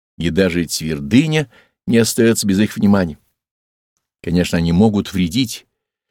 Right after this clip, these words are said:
но пресечь путь света ученику возможным становится для них лишь в случае отделения мышления ученика от учителя или же в случае отпадения отхода. Бесов не надо бояться.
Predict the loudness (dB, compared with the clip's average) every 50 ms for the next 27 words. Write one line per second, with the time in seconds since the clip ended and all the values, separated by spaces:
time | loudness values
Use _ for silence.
0 | _ _ _ 2 4 4 4 4 2 2 0 2 0 0 2 2 2 2 -2 -6
1 | -6 -6 -6 -4 -2 -4 -2 0 0 0 0 0 -2 -2 -2 -2 -4 -4 -4 -4
2 | -6 -2 0 0 0 0 -4 _ _ _ _ _ _ _ _ 2 4 4 4 4
3 | 4 4 4 4 4 4 2 0 2 2 2 4 4 4 4 2 -2 0 2 4
4 | 4 4 4 2 0 -4 -4 -4 -4 0 0 0 0 0 0 0 0 0 0 -2
5 | 0 2 4 4 4 4 4 2 0 -2 -2 -2 -2 -2 0 -2 -4 -4 -4 -6
6 | -6 -6 -2 -2 -4 -4 -2 -6 -8 -8 -6 -6 -6 -6 -6 -8 -10 -10 -12 _
7 | _ _ _ _ _ _ -8 -4 -2 -2 -4 -2 -2 -2 -2 0 0 0 -2 -2
8 | -4 -14 -20 -10 _ -4 -4 -4 -4 _ -2 -2 2 2 2 2 2 0 -2 -4
9 | -8 -10 -10 -10 -10 -10 -16 _ _ _ _ _ _ _ _ _ _ _ _ _
10 | _ _ _ -2 0 2 2 2 2 0 0 0 0 0 0 2 4 4 4 4
11 | 2 2 0 0 -2 -4 -4 -6 -6 -6 -8 -8 -8